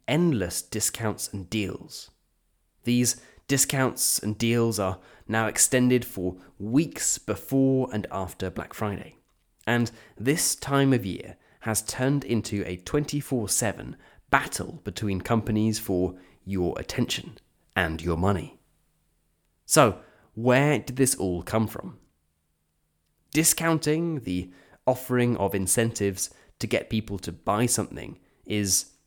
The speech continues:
nothing new, and indeed can be traced back to the late nineteenth century. We'll talk about that in a minute. Although it's not exactly clear when shops first started offering discounts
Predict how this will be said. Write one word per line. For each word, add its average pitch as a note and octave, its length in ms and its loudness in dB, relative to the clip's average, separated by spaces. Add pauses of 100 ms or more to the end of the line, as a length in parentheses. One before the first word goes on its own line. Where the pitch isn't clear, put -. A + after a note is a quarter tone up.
(100)
nothing A#2+ 420 -2
new, F#2+ 320 -2 (360)
and A2+ 220 2 (300)
indeed B2 480 2 (240)
can A2+ 140 -2
be A2 100 2
traced - 420 -2
back - 360 -2
to - 100 -6
the F#2+ 140 -2
late F#2 360 -2
nineteenth F2+ 440 -4
century. - 500 -2 (720)
We'll D3+ 120 2
talk G#3 240 4
about G#2 240 2
that - 200 -6
in E2+ 120 -6
a D#2+ 60 -4
minute. F2+ 360 -6 (1040)
Although F#3 360 10
it's - 260 0
not D#3+ 240 4
exactly A#2+ 440 0
clear A2 480 2 (220)
when C3 560 6
shops - 580 -2
first A2+ 320 0
started G2 520 -2
offering G2 340 -2
discounts G2 680 -2